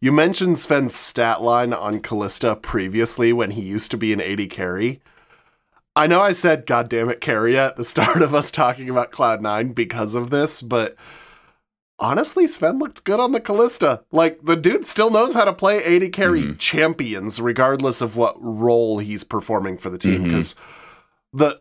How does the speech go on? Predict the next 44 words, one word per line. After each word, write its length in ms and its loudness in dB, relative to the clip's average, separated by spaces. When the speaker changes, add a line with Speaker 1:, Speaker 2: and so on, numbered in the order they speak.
Speaker 1:
he, 220 4
he 140 6
definitely 460 2
was 260 2
not 280 0
playing 360 -2
Kalista 460 -6
like 240 -6
an 100 -6
A 120 -6
D 100 -8
carry 360 -6
Kalista, 560 -4
but 120 2
it 60 -10
looked 200 0
like 240 0
because 300 -2
he 80 -2
had 160 0
the 60 -4
muscle 360 -2
memory 360 -4
for 180 -8
the 100 -10
champion, 600 -6
he 120 -6
was 240 -6
able 200 -8
to 60 -10
focus 500 -4
on 280 -8
doing 240 -4
support 380 -4
things 260 -10
and 80 -6
not 180 -4
focus 280 -6
on 100 -10
how 140 -2
to 80 -8
play 220 -8
his 120 -14
champion. 540 -10